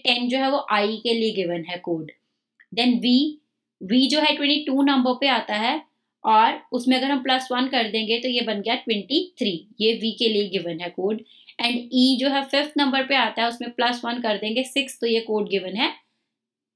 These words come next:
ई के लिए। Similarly बॉन्ड में है, बी सेकंड नंबर पे आता है, ओ फिफ्टीन नंबर पे,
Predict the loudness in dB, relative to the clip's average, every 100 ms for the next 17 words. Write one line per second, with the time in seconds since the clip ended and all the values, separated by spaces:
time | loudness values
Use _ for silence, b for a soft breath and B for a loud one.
0 | _ -4 -4 -2 -4 -4 -10 -14 _ _
1 | _ -2 2 4 4 2 2 0 -2 -4
2 | 0 2 2 0 0 0 -2 -4 -8 -14
3 | _ _ _ _ _ _ -6 0 2 2
4 | 0 0 0 0 -2 -2 0 0 2 -2
5 | -4 0 0 0 -6 -2 0 2 0 0
6 | -2 -2 0 -2